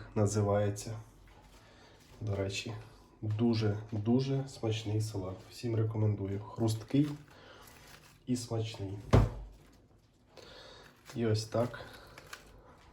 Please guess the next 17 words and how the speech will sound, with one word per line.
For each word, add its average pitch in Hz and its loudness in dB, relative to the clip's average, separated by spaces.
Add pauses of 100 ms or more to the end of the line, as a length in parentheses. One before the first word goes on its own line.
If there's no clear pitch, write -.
(120)
у 110 -8
нас 107 -2
готова 123 6 (760)
наша, 104 -2 (400)
е, 95 -8 (520)
не 104 0
знаю, 101 0
як 98 -6
назвати, 117 2 (380)
<laughs> - -18
подушечка 117 4
для 104 0 (240)
нашої 104 4
скумбрії. 95 -6 (1000)
Дві 113 6
лопаточки 139 4
підкладаємо 117 2